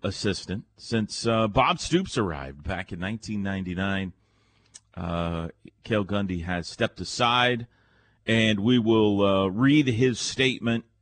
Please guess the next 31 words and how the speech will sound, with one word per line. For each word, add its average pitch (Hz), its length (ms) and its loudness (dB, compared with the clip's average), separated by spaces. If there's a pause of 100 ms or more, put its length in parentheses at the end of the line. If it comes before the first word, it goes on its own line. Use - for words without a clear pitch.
(380)
In - 40 -8
fact, 113 200 0
I'll 104 140 2
read 107 240 -2
that, 101 240 -4 (180)
uh, 90 220 -6
coming 107 260 -2
up 95 140 -4
here 101 120 0
in 95 80 -4
the 92 60 -4
next 92 240 -6
segment. 113 420 -2
Brent 85 220 -6
Venables 113 440 0
has 107 140 -2
put 110 200 -2
out 104 180 2
a 95 60 -6
statement, 98 560 -4 (840)
and, 87 440 -4
um, 82 600 -2 (1400)
uh, - 320 -10
really 254 380 2
the 135 140 0
first, - 640 0 (1700)
you 92 380 -10
know, 101 300 -2
kind 135 260 -2
of, 101 240 -2
uh, 98 460 2